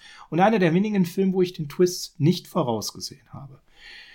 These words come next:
Und deswegen beim zweiten Gucken, dritten Gucken, man weiß ja dann, was passiert, dann hat man eher so die Freude, wenn man den dann noch mal so mit,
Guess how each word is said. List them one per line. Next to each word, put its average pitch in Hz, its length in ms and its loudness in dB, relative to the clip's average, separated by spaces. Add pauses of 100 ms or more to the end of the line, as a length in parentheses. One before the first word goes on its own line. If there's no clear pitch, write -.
(480)
Und 143 120 0
deswegen 226 460 6
beim 170 200 8
zweiten 190 440 4
Gucken, 190 280 0
dritten 185 300 2
Gucken, 180 380 0
man 143 180 4
weiß 160 240 4
ja 175 80 2
dann, 156 200 -2
was 147 200 -4
passiert, 170 640 0
dann 143 320 0
hat 160 160 -2
man 143 180 2
eher 160 180 4
so 165 120 0
die 151 100 0
Freude, 151 540 2
wenn 143 120 2
man 143 180 0
den 147 180 2
dann 147 140 2
noch 147 160 -2
mal 147 160 -2
so 135 460 -4
mit, 139 180 -8